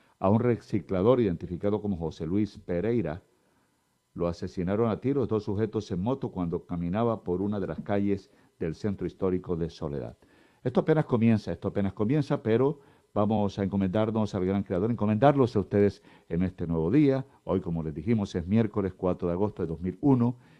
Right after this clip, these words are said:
Y antes de escuchar a Jenny, vamos a presentarles el clima en Barranquilla para que usted más o menos sepa cómo va a ser el comportamiento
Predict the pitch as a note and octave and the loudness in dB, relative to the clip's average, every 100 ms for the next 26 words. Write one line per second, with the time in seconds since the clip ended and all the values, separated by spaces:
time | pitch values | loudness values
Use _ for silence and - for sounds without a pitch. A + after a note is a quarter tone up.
0 | _ _ - G#2+ G2+ G2 F2+ _ - G#2+ | _ _ 0 2 4 2 -2 _ -4 -2
1 | B2 G2+ - F2+ G2+ G2 F#2 F#2 G2 G2+ | -2 -2 -2 -4 -2 -2 0 0 0 0
2 | G#2 _ _ _ - G2+ A2+ - F2 E2+ | -4 _ _ _ -2 0 0 -4 -8 -8
3 | - E2+ G2 F#2+ G2+ F#2 - E2+ D#2+ - | -6 -6 -4 -2 -2 -4 -8 -8 -8 0
4 | B2 A2 E2+ D#2 D#2+ D#2 - A#2+ G#2 D#2+ | 2 4 2 -2 -6 -8 -2 0 0 -4
5 | E2 D#2+ G2 F2 _ _ _ _ F2 F2+ | -12 -10 -8 -8 _ _ _ _ -8 -6
6 | F2 F2+ F2 - - A2+ - D2 - _ | -4 -2 -4 -8 -4 -2 -2 -12 -14 _
7 | _ _ _ F#2 F2+ F2 E2+ F#2 E2+ E2 | _ _ _ -4 -2 -2 -4 -6 -6 -6
8 | E2+ D#2+ D#2+ F#2 F#2 - E2 | -8 -8 -4 -2 -2 -4 -10